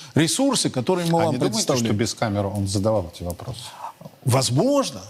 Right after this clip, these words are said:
Speaker 1: возможно. Я же не случайно Галича-то вспомнил, да, на жалость брал и испытывал. А вторая, это поездка, конечно, вот в Макдональдс, это тоже как бы, ну, я не знаю, честно признаюсь, когда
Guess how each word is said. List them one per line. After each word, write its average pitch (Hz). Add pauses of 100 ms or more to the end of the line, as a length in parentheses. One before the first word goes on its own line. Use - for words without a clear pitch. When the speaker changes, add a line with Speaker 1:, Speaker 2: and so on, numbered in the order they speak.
Speaker 1:
возможно. 143
Я 143
же 180
не 180
случайно 220
Галича-то 135
вспомнил, 113
да, 170
на 147
жалость 151
брал 127
и 143
испытывал. 127 (440)
А 120
вторая, 151
это 185
поездка, 156
конечно, 135
вот 120
в -
Макдональдс, 147
это 123
тоже 190
как 156
бы, 135 (280)
ну, 151
я 135
не 147
знаю, 160
честно 135
признаюсь, 135
когда 127